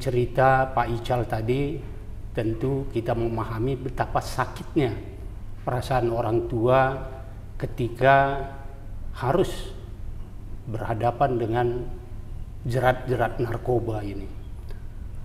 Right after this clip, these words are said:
Bagaimana kasih sayang orang tua itu berebut dengan bandar narkoba. Dan ke depan nanti, karir Anda itu tidak dibangun dari narkoba.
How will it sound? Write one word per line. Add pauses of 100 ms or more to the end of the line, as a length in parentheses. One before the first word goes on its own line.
(520)
Bagaimana (500)
kasih
sayang (540)
orang
tua
itu
berebut (400)
dengan
bandar
narkoba. (800)
Dan
ke
depan
nanti, (1200)
karir
Anda
itu
tidak
dibangun
dari
narkoba.